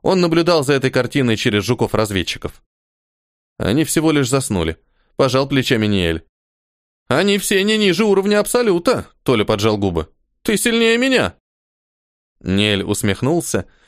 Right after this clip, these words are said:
наблюдая, как красавица создала портал и швырнула все тела внутрь мира снов. Затем она на той же огромной скорости вернулась обратно. «Они тут!» Красавица появилась рядом с Ниэлем.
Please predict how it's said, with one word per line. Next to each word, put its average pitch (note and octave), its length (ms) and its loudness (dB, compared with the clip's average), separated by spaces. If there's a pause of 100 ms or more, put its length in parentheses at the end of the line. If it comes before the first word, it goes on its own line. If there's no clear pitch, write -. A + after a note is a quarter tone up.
(140)
наблюдая, B2 500 0
как C3 180 -2
красавица B2+ 600 0
создала A#2+ 440 0
портал D#3+ 480 -2
и - 120 -2
швырнула C3+ 540 0
все D#3+ 180 0
тела C3+ 300 0
внутрь C3 340 -2
мира C#3 220 0
снов. F#2 360 -2 (600)
Затем C#3 340 0
она G3 200 2
на F3 100 2
той F3 200 2
же C#3+ 120 2
огромной B2+ 360 0
скорости D#3 440 -2
вернулась A2 500 0
обратно. F2+ 440 -4 (1120)
«Они D#3 260 0
тут!» - 300 -4 (580)
Красавица A2 580 0
появилась G#2 520 0
рядом F#2 280 -2
с - 100 -8
Ниэлем. F2 400 -2